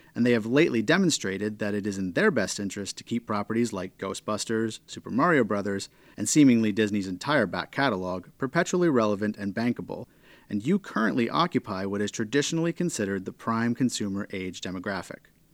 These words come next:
So, the next time you hear Nirvana in the grocery store or see Indiana Jones in the summer multiplex yet again, let it remind you that the Venn diagram between your prime age demographic and the prime era of nostalgic media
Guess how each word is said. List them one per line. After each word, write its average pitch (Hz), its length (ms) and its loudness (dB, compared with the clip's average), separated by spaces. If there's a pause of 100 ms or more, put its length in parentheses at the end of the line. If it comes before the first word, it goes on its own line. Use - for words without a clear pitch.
(120)
So, 113 520 4
the - 80 -8
next 123 240 0
time 156 220 2
you 160 80 4
hear 135 260 4
Nirvana 139 400 4
in 147 140 0
the 160 40 2
grocery 139 360 2
store 104 400 -2 (260)
or 104 80 -2
see 127 300 4
Indiana 127 360 6
Jones 131 320 6
in 135 60 4
the 131 80 4
summer 135 240 4
multiplex 131 680 2
yet 98 200 -4
again, 110 480 2 (320)
let 127 160 4
it 180 40 6
remind 117 540 4
you 101 140 0
that 101 160 -2
the 101 80 -4
Venn 123 280 0
diagram 104 520 2
between 101 320 -2
your 135 260 2
prime 135 400 2
age 107 260 -2
demographic 98 680 -6 (360)
and 113 100 -2
the 110 60 -2
prime 139 380 6
era 117 240 4
of 107 180 -2
nostalgic 104 540 -2
media 117 500 4